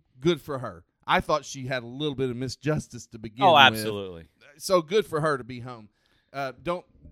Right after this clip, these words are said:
Speaker 1: don't really have a pro-, y-, you know, even though everything she does, I don't particularly agree to, but to have an American home, I mean, that's what we do, should do,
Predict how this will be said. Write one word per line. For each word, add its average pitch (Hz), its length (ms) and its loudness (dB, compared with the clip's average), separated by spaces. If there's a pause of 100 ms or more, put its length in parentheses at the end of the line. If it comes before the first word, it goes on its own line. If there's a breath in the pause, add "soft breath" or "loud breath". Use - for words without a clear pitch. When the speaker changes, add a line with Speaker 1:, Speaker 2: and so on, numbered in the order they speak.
(160)
Speaker 1:
don't 196 240 -6
really 170 320 -2
have 156 160 -8
a - 20 -18
pro-, 151 260 -4
y-, - 200 -20
you 214 240 -10
know, 202 180 -6
even 220 220 -8
though 190 140 0
everything 175 340 -4
she 165 240 -16
does, 139 420 -6
I 131 160 -2
don't 127 240 -12 (320)
particularly 127 480 -12
agree 123 300 -16
to, 131 320 -14 (240)
but 147 140 -8
to 160 60 -8
have 160 160 -2
an 143 60 -14
American 135 440 -6
home, 131 400 -18 (120)
I 127 40 -20
mean, 131 100 -10
that's 123 180 -8
what 127 160 -2
we 117 100 -2
do, 98 220 -10
should 104 340 -6
do, 87 80 -20